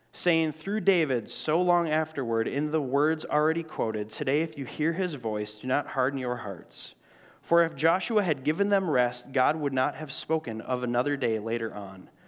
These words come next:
So then there remains a Sabbath rest for the people of God. For whoever has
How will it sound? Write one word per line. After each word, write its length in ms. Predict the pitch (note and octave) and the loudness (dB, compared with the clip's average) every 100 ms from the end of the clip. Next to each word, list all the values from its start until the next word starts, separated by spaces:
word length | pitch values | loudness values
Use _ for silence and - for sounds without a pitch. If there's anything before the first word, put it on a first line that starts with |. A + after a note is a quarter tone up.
| - - - | -20 -20 -20
So 160 | - E3+ | -2 4
then 200 | D#3+ F3 | 6 6
there 140 | F3 | 4
remains 440 | D#3+ D#3 D#3+ E3 B2+ | 4 4 2 2 -2
a 40 | |
Sabbath 440 | B2 E3 E3 F3 D#3 | -2 2 2 0 0
rest 320 | C#3+ - - | 0 0 -6
for 120 | C3+ | -6
the 80 | A#2+ | -6
people 360 | - D#3+ D#3 | -6 -6 -2
of 100 | D3+ | -2
God. 440 | C3 G#2+ - - - _ - - - | -2 -4 -4 -10 -16 _ -20 -20 -8
For 160 | - D#3+ | 2 2
whoever 480 | D3 D3+ F3 G#3+ G#3+ | 4 4 4 4 2
has 240 | E3+ C#3+ | 0 -2